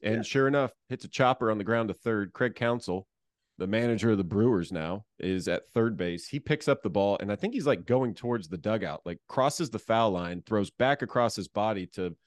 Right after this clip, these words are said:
Speaker 1: Lucroy at catching, and, um, anyway, gets the out, and I think they turned two right there.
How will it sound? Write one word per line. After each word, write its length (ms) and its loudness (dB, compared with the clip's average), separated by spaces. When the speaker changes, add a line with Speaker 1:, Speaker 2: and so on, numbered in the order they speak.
Speaker 1:
Lucroy 480 4
at 100 -8
catching, 380 -4
and, 180 -8
um, 420 -2
anyway, 420 4
gets 340 0
the 160 4
out, 320 4
and 140 -2
I 60 0
think 180 -4
they 100 0
turned 380 -4
two 260 2
right 240 -4
there. 280 -8